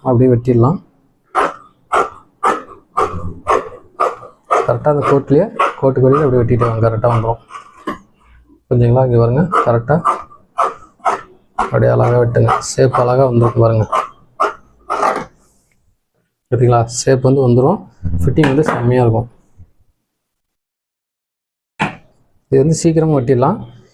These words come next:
இப்போ வந்து பாத்தீங்கன்னா, அதிகமா வந்து வேலை இருக்கு, நம்ம எப்படிடா கட் பண்றது அப்படிங்கிறது, ஒண்ணை வெட்டிட்டு ஒண்ணு மேல ஒண்ணு போட்டு, போட்டு வெட்டுவாங்க. அது வந்து டைம்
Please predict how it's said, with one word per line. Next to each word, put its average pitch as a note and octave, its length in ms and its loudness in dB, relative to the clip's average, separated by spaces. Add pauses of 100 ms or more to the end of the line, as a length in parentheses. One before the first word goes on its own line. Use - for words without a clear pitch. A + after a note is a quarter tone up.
(180)
இப்போ B2+ 160 2
வந்து D#3+ 200 4
பாத்தீங்கன்னா, D#3 340 2 (200)
அதிகமா D3+ 340 4
வந்து D3 140 4 (140)
வேலை C#3 200 2
இருக்கு, C#3 240 0 (580)
நம்ம B2 200 2
எப்படிடா C3+ 320 2
கட் B2 120 -2
பண்றது B2 240 2 (240)
அப்படிங்கிறது, B2 440 2 (440)
ஒண்ணை D#3+ 200 4
வெட்டிட்டு E3 280 2
ஒண்ணு D3+ 180 2
மேல D3 180 4
ஒண்ணு C3+ 200 2
போட்டு, C3+ 260 -2 (100)
போட்டு C3 240 2
வெட்டுவாங்க. A#2+ 400 0 (440)
அது B2 140 2
வந்து C#3+ 220 2
டைம் D3 200 2